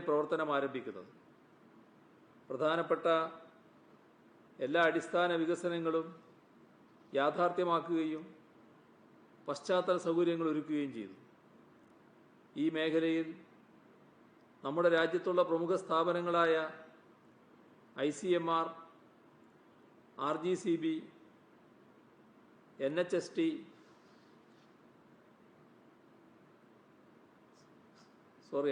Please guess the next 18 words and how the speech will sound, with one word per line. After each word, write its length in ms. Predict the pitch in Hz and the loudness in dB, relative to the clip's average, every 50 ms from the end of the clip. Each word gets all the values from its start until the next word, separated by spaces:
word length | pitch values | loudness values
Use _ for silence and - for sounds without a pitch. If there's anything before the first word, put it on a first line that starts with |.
| 135 | 0
എൻ 60 | 135 147 170 175 | 0 2 2 2
ഐ 40 | 175 180 | 4 4
എ, 40 | 175 170 180 - - - 160 135 | 4 2 0 -2 -6 -8 -8 -6
എൻ 80 | 151 175 185 - - 202 180 | -6 -6 -8 -8 -2 0 0
ഐ 20 | 185 185 190 170 - - 165 151 | 0 0 0 -4 -4 -6 -6 -6
എസ് 140 | 135 - - | -6 -6 -4
ടി, 120 | - 160 160 165 - - - - - - - - - - - - - - - - - - - - - - - - - - - - - - - - - - - - | -2 -2 -2 -2 -6 -12 -20 -20 -20 -20 -20 -20 -20 -20 -20 -20 -20 -20 -20 -20 -20 -20 -20 -20 -20 -20 -20 -20 -20 -20 -20 -20 -20 -20 -20 -20 -20 -20 -14 -6
ഐ 140 | 135 139 151 170 180 180 | -2 -2 2 4 4 4
ഐ 40 | 185 185 196 - - - 165 | 2 0 -4 -8 -8 -8 -8
എസ് 160 | 160 - - 180 | -8 -6 -2 0
ഇ 20 | 170 165 160 | 2 4 4
ആർ 80 | 156 151 - - - - - - - - - - - - - - - - - - - - - - - - 147 | 4 2 0 -6 -14 -18 -20 -20 -20 -20 -20 -20 -20 -20 -20 -20 -20 -20 -20 -20 -20 -20 -20 -20 -4 -4 -2
എന്നിവയും 440 | 151 165 170 170 170 147 127 104 - - - - - - - - - - - - - - - - - - - - - - - - - - - - - - - - - - - | 0 2 2 2 2 2 0 -2 -6 -10 -20 -20 -20 -20 -20 -20 -20 -20 -20 -20 -20 -20 -20 -20 -20 -20 -20 -20 -20 -20 -20 -20 -20 -20 -20 -20 -20 -20 -20 -20 -20 -18 -6
ഐ 160 | 139 139 151 170 185 185 | -4 -2 4 8 8 8
എ 20 | 180 185 | 8 6
ബിയുമായി 420 | 185 180 170 170 165 165 160 156 156 - - - - - - - - - | 4 2 2 4 2 2 2 0 -4 -6 -12 -18 -20 -20 -20 -20 -12 -6
സഹകരണം 460 | - 147 139 170 170 165 165 170 160 147 | -6 0 4 4 4 4 2 0 -2 0
ഉറപ്പാക്കിയിട്ടുണ്ട്. 720 | 143 139 139 160 147 139 127 135 135 - - 104 87 - | -2 -2 0 0 0 0 0 -4 -6 -8 -8 -16 -18 -18